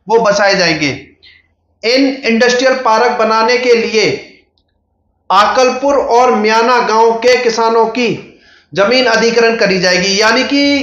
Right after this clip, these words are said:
इसमें जो गांव आएंगे वो दो गांव आपको देखने के लिए मिलेंगे। एक आकलपुर गांव आपको इसमें देखने के लिए मिलेगा, और एक म्याना गांव जो है, ये गांव सेक्टर दस में आपको देखने के लिए मिलेंगे, जिन गांवों की जमीन अथॉरिटी एक्वायर करेगी।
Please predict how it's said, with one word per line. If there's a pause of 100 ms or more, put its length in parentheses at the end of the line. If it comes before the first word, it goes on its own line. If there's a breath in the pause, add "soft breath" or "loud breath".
(280)
इसमें
जो (300)
गांव
आएंगे
वो
दो
गांव
आपको
देखने
के
लिए
मिलेंगे। (500 loud breath)
एक
आकलपुर
गांव
आपको
इसमें
देखने
के
लिए
मिलेगा,
और
एक
म्याना
गांव
जो
है,
ये
गांव (220 loud breath)
सेक्टर
दस
में
आपको
देखने
के
लिए
मिलेंगे,
जिन
गांवों
की
जमीन
अथॉरिटी
एक्वायर
करेगी।